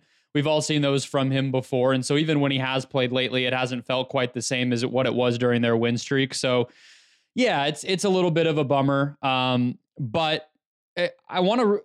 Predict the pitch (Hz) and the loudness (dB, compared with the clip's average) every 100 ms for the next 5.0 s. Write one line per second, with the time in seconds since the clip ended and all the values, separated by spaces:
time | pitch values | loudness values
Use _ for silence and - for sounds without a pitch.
0 | - - 180 170 160 160 156 170 151 147 | -8 -6 -2 0 0 -2 -4 -2 0 0
1 | 151 165 190 175 165 214 277 190 220 220 | 0 0 0 2 2 2 0 2 2 0
2 | - 180 170 202 202 214 196 202 - 202 | 0 -2 0 0 0 -2 -2 -2 -2 -4
3 | 202 202 208 208 - - 180 185 180 190 | -2 0 0 -2 -4 -2 0 0 0 0
4 | 180 185 202 196 - - 151 160 160 | 2 4 2 0 -4 -2 2 4 2